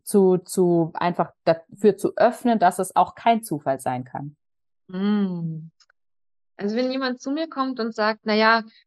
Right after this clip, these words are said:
Speaker 2: ich bin verfolgt vom Zufall und es passiert immer irgendwas, ich bin da ja gar nicht Herr meines Selbstes oder Frau meines <laughs> Selbstes“,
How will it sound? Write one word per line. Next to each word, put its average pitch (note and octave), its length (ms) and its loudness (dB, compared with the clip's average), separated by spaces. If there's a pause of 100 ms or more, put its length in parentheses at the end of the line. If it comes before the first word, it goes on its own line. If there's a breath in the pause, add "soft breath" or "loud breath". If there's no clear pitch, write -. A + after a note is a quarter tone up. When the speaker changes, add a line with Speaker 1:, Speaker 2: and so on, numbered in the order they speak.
Speaker 2:
ich - 120 -16
bin C#4 180 2
verfolgt A#3 480 0
vom A3+ 220 -6
Zufall A3 560 -2
und G#3 180 -2
es G#3 100 -12
passiert C4 420 -4
immer G#3 240 -2
irgendwas, G3+ 720 -6 (180)
ich - 140 -20
bin A#3 140 0
da A3 100 2
ja G3+ 140 2
gar G#3+ 200 0
nicht G#3+ 240 -6
Herr B3 160 0
meines G#3+ 320 -4
Selbstes G#3+ 480 -6
oder F3+ 160 -2
Frau A3 320 0
meines G#3 340 0
<laughs> - 0 -
Selbstes“, G#3+ 580 -2